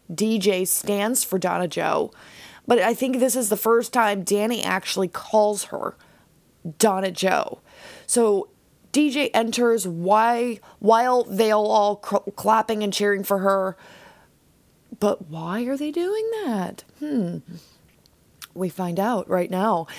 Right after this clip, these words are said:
She starred in a, I guess, a local theater production or a school theater production of The Frog Prince,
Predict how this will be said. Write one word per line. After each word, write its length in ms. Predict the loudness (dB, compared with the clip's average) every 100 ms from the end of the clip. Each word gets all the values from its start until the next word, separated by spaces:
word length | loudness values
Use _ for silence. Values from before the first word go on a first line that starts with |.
| -12 -8
She 220 | -4 0
starred 720 | 0 2 2 4 2 -2 -2
in 440 | 0 2 2 -2 -2
a, 380 | 0 0 0 0 -2 -4 _ _ _ -8
I 100 | 0
guess, 220 | 2 2
a 80 | 2
local 440 | 4 2 4 0
theater 380 | 2 2 4 2
production 720 | 2 2 2 0 0 0 -2 0
or 380 | 2 2 0
a 40 | 0
school 460 | -2 -2 0 0
theater 380 | 0 0 2 0
production 680 | 0 0 0 0 -2 -2 -4 -12 -20 0
of 280 | 2 2 0
The 60 | -4
Frog 360 | 2 2 2
Prince, 400 | 0 0 0 -2